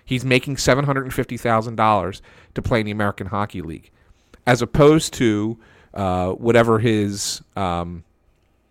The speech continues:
salary is in the American Hockey League this year. I don't know what the actual breakdown. I know he's seven fifty in the N H L. Uh, I would guess probably seventy, eighty thousand, roughly. <laughs> I'm just guessing,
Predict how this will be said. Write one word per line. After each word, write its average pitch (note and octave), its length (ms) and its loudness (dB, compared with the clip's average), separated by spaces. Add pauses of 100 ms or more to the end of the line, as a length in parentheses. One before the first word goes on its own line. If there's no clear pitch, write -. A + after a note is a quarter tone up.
(160)
salary G#2+ 540 2
is G2 640 -2
in F#2+ 100 -10
the F#2+ 60 -8
American F#2+ 300 -4
Hockey F#2 240 -6
League F#2 120 -8
this F#2+ 180 -6
year. F2+ 80 -6
I F2+ 40 -6
don't G2+ 100 -6
know G2+ 80 -6
what F#2 140 -6
the F2+ 60 -8
actual F#2 260 -6
breakdown. F#2+ 340 -6
I F#2+ 120 -4
know A2 120 0
he's A2 140 0
seven G#2 280 -2
fifty G#2 400 -6
in F2+ 100 -8
the F2+ 120 -10
N G#2 120 -4
H F#2 200 -6
L. F2+ 260 -2 (400)
Uh, F2 300 -4 (340)
I A#2 120 -2
would A2 240 -2
guess - 540 2 (720)
probably B2 840 0 (1000)
seventy, B2 600 -6
eighty A2 220 -4
thousand, B2+ 640 0
roughly. C#3 480 2 (300)
<laughs> - 40 -6 (260)
I'm B2 400 0
just A2 220 -6
guessing, C3 440 -2